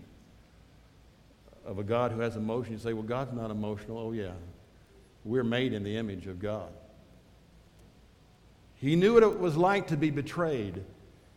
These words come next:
He knew what it was like to be rejected. He knew what it was like to be abused.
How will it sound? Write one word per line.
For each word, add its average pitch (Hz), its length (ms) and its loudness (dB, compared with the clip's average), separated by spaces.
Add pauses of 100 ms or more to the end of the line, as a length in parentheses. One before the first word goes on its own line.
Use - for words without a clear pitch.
(400)
He 190 120 6
knew 254 200 8
what 247 160 10
it 196 100 4
was 185 160 6
like 214 260 6
to 180 80 4
be 185 140 4
rejected. 170 600 4
He 180 120 6
knew 262 200 8
what 262 180 12
it - 60 8
was 180 140 4
like 220 340 6
to 202 100 8
be 202 200 8
abused. 175 720 6